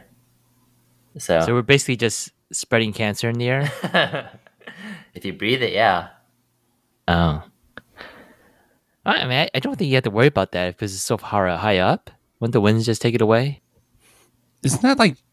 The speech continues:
Speaker 3: you're making Donald Trump's argument?
Speaker 2: <laughs> Just take it away and then it, you know, releases in the ocean. Like, <laughs> I'm sorry. Never mind. Okay, what, what should I have said then?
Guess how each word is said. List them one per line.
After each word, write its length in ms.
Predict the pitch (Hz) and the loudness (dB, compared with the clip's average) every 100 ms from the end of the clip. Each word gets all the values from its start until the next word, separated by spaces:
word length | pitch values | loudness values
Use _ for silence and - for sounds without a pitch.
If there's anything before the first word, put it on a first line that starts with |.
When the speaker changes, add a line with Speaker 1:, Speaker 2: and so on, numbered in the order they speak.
| _ - _ | _ -20 _
Speaker 3:
you're 140 | 127 127 | -4 0
making 240 | 151 170 | 4 6
Donald 260 | 127 151 98 | 6 6 2
Trump's 320 | - 107 - | 0 0 0
argument? 540 | 120 127 139 147 - | -2 2 2 2 0
Speaker 2:
<laughs> 20 | |
Just 1600 | - - - 381 - - 226 - - - 143 - - - 160 185 | 4 6 8 6 4 2 2 4 2 0 0 -2 -4 -4 -6 -4
take 160 | 208 185 | -2 4
it 40 | |
away 340 | 175 190 196 180 | 8 10 8 6
and 80 | 160 | 4
then 120 | 160 | 2
it, 140 | 165 156 - | 0 -4 -6
you 100 | 165 | 0
know, 360 | 156 160 165 147 147 | 2 4 2 -2 -2
releases 300 | 143 156 - | 2 2 2
in 160 | 160 147 | 2 4
the 120 | 131 | 6
ocean. 960 | 165 170 143 123 113 98 95 95 98 | 4 2 0 2 0 0 -2 -4 -2
Like, 300 | 98 95 90 - - _ _ _ _ _ _ _ _ _ | 0 0 0 -4 -20 _ _ _ _ _ _ _ _ _
<laughs> 0 | 147 - - - - _ _ - - - - - - | 6 6 2 -16 -20 _ _ -20 -18 -16 -18 -14 -10
I'm 80 | |
sorry. 440 | 120 107 87 82 - _ | 0 2 4 0 -8 _
Never 180 | 117 107 | -2 -2
mind. 300 | 95 85 90 _ _ _ _ - - _ _ _ _ - | 0 0 -2 _ _ _ _ -20 -20 _ _ _ _ -10
Okay, 220 | 139 123 | -6 -6
what, 200 | 127 139 | -2 0
what 180 | 143 170 | 4 4
should 160 | - 151 | 6 6
I 80 | |
have 140 | 123 107 | 6 4
said 240 | 104 87 | -4 -6
then? 180 | - - | -10 -16